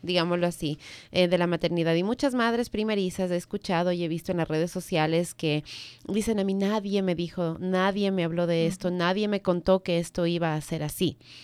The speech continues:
Speaker 1: Entonces, ¿cómo les preparan ustedes a esas madres primerizas? Sin quitar el encanto, porque es
Speaker 2: Ujú.
Speaker 1: hermoso ser madre, es lindo,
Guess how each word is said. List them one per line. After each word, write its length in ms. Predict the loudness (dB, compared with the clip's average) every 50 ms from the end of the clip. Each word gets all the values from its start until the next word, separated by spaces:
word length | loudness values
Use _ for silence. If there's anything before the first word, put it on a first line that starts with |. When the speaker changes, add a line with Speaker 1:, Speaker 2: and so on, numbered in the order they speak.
| -18 -10 -6
Speaker 1:
Entonces, 640 | -6 -4 0 0 0 0 2 0 0 -2 -2 -4 -10 -16 -20 -20 -20 -20 -20 _ _ _ _ _ -20 -20 -20 _ _ -10 _ 6
¿cómo 260 | 6 6 6 6 4
les 180 | 4 2 2
preparan 500 | 2 0 0 2 2 2 2 4 2 0
ustedes 760 | -2 -4 -4 -2 0 0 2 2 0 -2 -4 -4 -8 -10 -10 -6
a 160 | -4 -2 0 0
esas 260 | 0 0 0 0 2
madres 360 | 2 2 2 2 0 -4 -4
primerizas? 640 | -2 -2 0 0 0 -2 -2 -2 -2 -4 -4 -4 -8 -14 -18 -18 -20 -20 -12 -2
Sin 220 | 2 2 2 4
quitar 280 | 2 0 0 0 4 4
el 140 | 4 4
encanto, 420 | 4 2 4 4 4 4 4 -2 -4
porque 320 | -4 -6 -4 -2 0 0 0
es 160 | -2 -4 -4
Speaker 2:
Ujú. 100 | -2 0
Speaker 1:
hermoso 520 | 2 2 2 4 4 4 4 2 2 0
ser 200 | 2 2 0 2
madre, 420 | 0 -2 -2 -4 -4 -4 -2 -2 -2
es 100 | -2 -2
lindo, 400 | -2 0 0 0 0 -2 -2